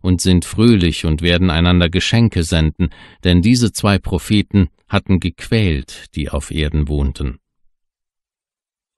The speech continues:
Das ungläubige Frankreich hatte die tadelnde Stimme der beiden Zeugen Gottes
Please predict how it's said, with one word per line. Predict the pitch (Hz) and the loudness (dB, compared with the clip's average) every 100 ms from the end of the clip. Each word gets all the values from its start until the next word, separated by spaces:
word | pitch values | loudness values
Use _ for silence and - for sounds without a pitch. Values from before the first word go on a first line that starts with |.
| _ - | _ -4
Das | 104 | -4
ungläubige | - 170 180 135 113 107 101 | 4 6 6 6 4 2 0
Frankreich | 92 - 95 104 127 135 131 | -2 0 0 0 0 0 -2
hatte | 107 98 | -2 -2
die | 92 90 | -2 -2
tadelnde | - 110 107 95 87 82 | 0 -2 2 4 2 0
Stimme | - 104 92 | -2 2 2
der | 82 78 | 2 -2
beiden | 80 76 76 | -2 -2 -2
Zeugen | - 80 78 76 | -2 -2 -2 -2
Gottes | 82 - 78 - | -2 -4 -6 -8